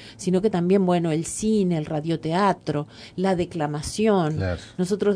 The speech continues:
Speaker 1: reproducimos ahí unas, unas fotos de declamadores junto con artistas del cine argentinos dedicados a Marosa. Entonces, ese mundo simbólico también la nutrió mucho.
Speaker 2: Ujú.
Speaker 1: Y lo que declamaban ellos también estaba ahí.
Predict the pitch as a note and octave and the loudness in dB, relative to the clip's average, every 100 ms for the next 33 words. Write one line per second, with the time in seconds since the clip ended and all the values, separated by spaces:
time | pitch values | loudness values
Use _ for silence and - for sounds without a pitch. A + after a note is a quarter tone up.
0 | F3+ F3 F3+ F3+ F3 E3+ G3+ G3 F3+ D3+ | 2 0 0 0 0 -2 -2 0 0 0
1 | F#3+ G3 F3 D3+ - - - - - F3+ | 2 2 0 -4 -8 -16 -20 -14 -2 0
2 | E3+ - G#3 A3 G#3+ F#3+ D#3+ D3+ D3+ F3+ | 0 2 4 4 4 2 4 2 2 2
3 | D#3 E3 D#3+ G#3 A3+ C4 C#4+ - - - | 2 4 4 6 8 6 4 -2 -20 2
4 | G#3+ A3+ B3 A3+ E3 D3+ D3 - A3+ - | 2 4 2 2 0 0 -4 -4 -6 -2
5 | F3 D#3+ - F3+ F3 F3+ F#3 F3+ G#3+ A#3 | -2 0 0 2 2 2 0 0 0 2
6 | C#4+ G3 D#3+ - A#3 F#3+ D#3 C#3+ C3+ B2+ | 4 4 2 2 4 4 2 -2 -2 -2
7 | A#2+ - - - - - - - F3+ A3 | -4 -6 -14 -18 -20 -20 -10 -2 2 4
8 | G#3+ G#3 C4 C#4 C#4+ C4 D4 D4+ D4+ D4+ | 2 2 2 4 2 4 4 4 4 2
9 | - G3+ G3 A3 A#3+ C#4 C#4+ C#4 E3 E3+ | 2 2 6 6 6 4 2 0 -2 0
10 | B3 A#3 E3+ G#3 D3 D3+ D3+ D3+ C#3+ C#3+ | 2 2 4 2 2 -2 -4 -2 2 4
11 | D3 A#2 A#2 A2 A2 G#2+ - - C4 G3+ | 2 0 0 2 2 0 -4 0 2 4
12 | F3 E3+ D#3+ D#3+ D#3+ D3 E3 D#3 D#3 E3 | 2 0 -2 -2 -2 -2 0 0 0 -2
13 | - E3 - D3+ D3+ F3+ F3+ D3+ D3+ D3 | -2 -4 -4 -6 -2 0 0 -2 -4 -6
14 | C#3+ D3 D#3 | -6 -6 -8